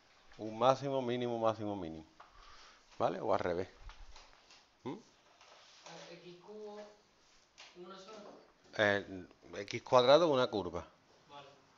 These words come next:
Speaker 1: Puede ser así o de la otra. Si es X cubo, tiene un máximo y un mínimo, porque al derivar te queda de grado dos. Y lo igual a cero tiene dos soluciones.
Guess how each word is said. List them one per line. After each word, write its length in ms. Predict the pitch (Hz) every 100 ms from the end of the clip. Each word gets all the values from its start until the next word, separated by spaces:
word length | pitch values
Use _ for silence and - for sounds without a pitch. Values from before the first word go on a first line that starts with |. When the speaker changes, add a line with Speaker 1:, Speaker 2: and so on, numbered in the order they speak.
| - - - _ -
Speaker 1:
Puede 140 | 107
ser 220 | 98 101 90
así 360 | - 113 151 190
o 180 | 151 101
de 80 |
la 140 | 98 92
otra. 340 | 95 82 82
Si 240 | - 98 98
es 140 | 107
X 180 | 101 117
cubo, 320 | - 139 160
tiene 240 | 139 117 107
un 180 | 107 110
máximo 320 | 123 143 139
y 40 |
un 120 | 117
mínimo, 320 | 131 156 101 92
porque 220 | - 95
al 100 | 95
derivar 500 | 92 92 104 139 - - - - _ -
te 120 | 120
queda 160 | 110 104
de 140 | 101
grado 320 | 101 95 95
dos. 140 | 147 - - -
Y 100 | 98
lo 60 | 92
igual 200 | 92 98
a 60 |
cero 240 | 98 98 104
tiene 180 | 113
dos 160 | 101 95
soluciones. 540 | - 87 - 139 143